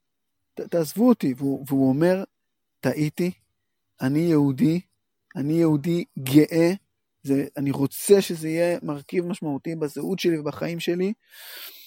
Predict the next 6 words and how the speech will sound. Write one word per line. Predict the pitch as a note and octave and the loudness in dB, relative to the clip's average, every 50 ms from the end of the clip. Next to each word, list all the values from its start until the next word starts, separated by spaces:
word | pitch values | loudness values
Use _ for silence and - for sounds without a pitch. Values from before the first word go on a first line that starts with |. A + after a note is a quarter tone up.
| - _ _ _ _ _ _ _ _ _ _ _ _ _ _ _ _ - - - _ _ _ - | -20 _ _ _ _ _ _ _ _ _ _ _ _ _ _ _ _ -10 -10 -10 _ _ _ 0
אמ, | C3+ C3+ C3+ C3 C3 C3 B2+ C3 C3 C3+ C3+ B2+ B2 B2 B2+ B2+ B2 B2+ B2 B2+ B2+ C3 C3 C3 B2+ - _ _ _ _ _ _ _ _ _ _ _ _ _ _ _ _ _ _ _ _ _ _ _ _ _ _ _ _ _ _ _ _ _ _ _ _ | 2 4 4 4 4 2 2 0 0 0 0 -2 -2 -2 -2 -4 -4 -4 -6 -6 -6 -6 -6 -8 -8 -10 _ _ _ _ _ _ _ _ _ _ _ _ _ _ _ _ _ _ _ _ _ _ _ _ _ _ _ _ _ _ _ _ _ _ _ _
זהו, | - D3 E3+ F3 D3+ C#3 | 0 6 8 10 10 8
אני, | C3 - C#3+ C#3+ | 6 4 0 0
זה, | C3+ C3+ C#3 | 2 2 0
זה, | C3 - C#3+ | 0 2 0
זה, | C3+ B2+ | 2 2